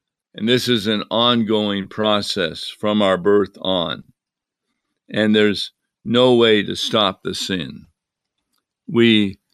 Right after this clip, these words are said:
sin by thought, word, and deed. And there's nothing in our power to make us sinless.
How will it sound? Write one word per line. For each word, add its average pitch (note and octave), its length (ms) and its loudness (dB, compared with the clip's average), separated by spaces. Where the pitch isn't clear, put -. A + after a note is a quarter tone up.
sin B2+ 420 2
by F#2+ 220 2
thought, A2+ 500 0
word, A2+ 600 2
and A2+ 240 0
deed. G2 540 0
And A2+ 220 2
there's G#2+ 220 2
nothing C3 480 0
in A#2 160 0
our G#2 220 2
power F#2+ 680 -4
to G#2+ 160 -2
make G#2+ 340 0
us F#2+ 460 -2
sinless. G2 1040 -2